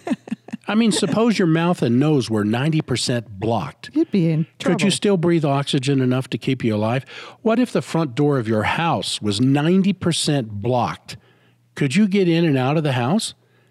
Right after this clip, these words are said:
Speaker 1: No.
Speaker 2: Through the front door?
Speaker 1: No, you, you wouldn't fit.
Speaker 2: No, you'd end up using a side door, this is what keeps you alive when a major heart vessel is blocked. It is the continued blood flow through the surrounding collateral arteries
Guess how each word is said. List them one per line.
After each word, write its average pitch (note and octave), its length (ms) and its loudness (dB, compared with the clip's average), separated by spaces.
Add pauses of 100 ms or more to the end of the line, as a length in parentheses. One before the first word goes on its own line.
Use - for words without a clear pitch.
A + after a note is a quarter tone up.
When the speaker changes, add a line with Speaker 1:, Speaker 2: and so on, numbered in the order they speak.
(300)
Speaker 1:
No. F#3+ 420 0
Speaker 2:
Through F3 180 4
the F#3 100 4
front F#3+ 300 -2
door? G3+ 280 4
Speaker 1:
No, C#4+ 200 0
you, G3 240 0
you G#3 200 -2
wouldn't A3 220 2
fit. - 300 -4 (220)
Speaker 2:
No, A#3+ 180 2
you'd E3+ 240 2
end E3 160 2
up D#3+ 140 -2
using D3 280 2
a C3 60 2
side F#3 400 0
door, G2+ 340 0 (340)
this C#3 260 -2
is F#3+ 140 0
what G3 200 -2
keeps A#2+ 260 -2
you D3+ 160 2
alive A2+ 380 0
when C#3 120 0
a B2+ 60 0
major A2 360 0
heart A2 240 -2
vessel F#2+ 360 -2
is A#2 80 -4
blocked. D#3 440 -2 (340)
It C3 160 -2
is B2+ 160 -2
the A#2+ 120 -6
continued D#3 800 0
blood D#3+ 380 0
flow F2 400 -2
through C3 240 0
the B2 140 -2
surrounding D#3+ 720 0
collateral D3+ 880 0
arteries E2+ 640 -2